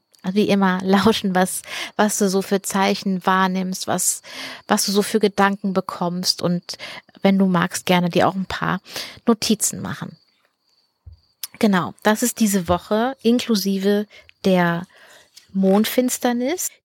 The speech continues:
die am Montag früh sechs Uhr vierzehn auf fünfundzwanzig Grad Skorpion stattfindet.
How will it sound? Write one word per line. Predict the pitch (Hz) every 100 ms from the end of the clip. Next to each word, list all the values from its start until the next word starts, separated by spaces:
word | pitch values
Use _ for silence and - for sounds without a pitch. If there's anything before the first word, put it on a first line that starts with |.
| _
die | 233 262
am | 220 214
Montag | 202 233 233 -
früh | - 214
sechs | 190 208 - -
Uhr | 226
vierzehn | - 190 190 - 190
auf | - 170
fünfundzwanzig | - 214 226 269 262 - 151 170 208 -
Grad | - 160 175
Skorpion | - - 220 - 160 160 196 - - - -
stattfindet. | - - 170 - - 165 147 131 -